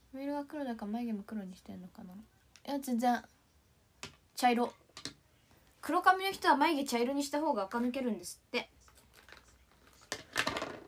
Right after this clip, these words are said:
そう。真っ黒にすると、そう。あんまり良くないんだって。ちょっとね。ヒカみたいにここまで茶色にしなくていいけど、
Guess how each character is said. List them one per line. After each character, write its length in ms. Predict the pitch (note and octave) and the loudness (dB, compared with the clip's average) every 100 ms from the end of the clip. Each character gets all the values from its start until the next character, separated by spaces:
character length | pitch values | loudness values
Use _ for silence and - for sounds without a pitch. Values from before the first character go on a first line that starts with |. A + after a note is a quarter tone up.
| - | -20
そ 320 | - - A3 | -20 -14 -10
う。 180 | G#3 G3+ - _ _ _ _ _ _ _ _ _ _ _ _ _ _ _ _ _ - | -10 -10 -18 _ _ _ _ _ _ _ _ _ _ _ _ _ _ _ _ _ -12
真 80 | G#3+ | -12
っ 40 | - | -8
黒 180 | C4+ | -4
に 120 | C#4 A3+ | -2 -2
す 120 | G#3 | -4
る 140 | F#3+ - | -10 -10
と、 460 | F#3+ F#3 F3+ F3+ | -8 -8 -8 -12
そ 200 | G#3+ - | -16 -16
う。 40 | G#3 F#3 F#3 A3 _ _ _ _ _ _ _ - | -14 -14 -16 -20 _ _ _ _ _ _ _ -12
あ 40 | |
ん 60 | G#3 | -6
ま 80 | G#3+ | -4
り 80 | A3+ | -4
良 80 | |
く 120 | G#3+ G3 | -6 -12
な 60 | |
い 40 | F3+ | -14
ん 100 | F3+ | -18
だ 60 | |
っ 20 | - | -2
て。 200 | - - B3 - _ _ _ _ - - _ _ _ _ _ _ - - - - - - - - - | 0 0 -8 -20 _ _ _ _ -20 -20 _ _ _ _ _ _ -20 -20 -20 -14 -14 -14 -20 -20 -8
ち 60 | - | 0
ょ 40 | F#5+ | 0
っ 60 | - | 0
と 120 | F#3+ | -6
ね。 180 | F3+ G#3 _ _ - _ _ _ | -6 -14 _ _ -20 _ _ _
ヒ 120 | - | -2
カ 100 | C#5+ | 0
み 80 | C#5+ | 2
た 100 | F#4 | 4
い 40 | A3+ | 2
に 60 | |
こ 100 | A3 | 0
こ 60 | G4 | 0
ま 80 | C5 | 0
で 80 | B4+ | 2
茶 80 | B4 | 2
色 120 | A#4+ | 2
に 60 | A#4 | 2
し 100 | A4 | -2
な 80 | A4+ | -6
く 60 | - | -4
て 100 | A#3 | -6
い 60 | |
い 40 | A3+ | -6
け 100 | F#3+ | -8
ど、 420 | G3 G3 F3+ | -6 -6 -8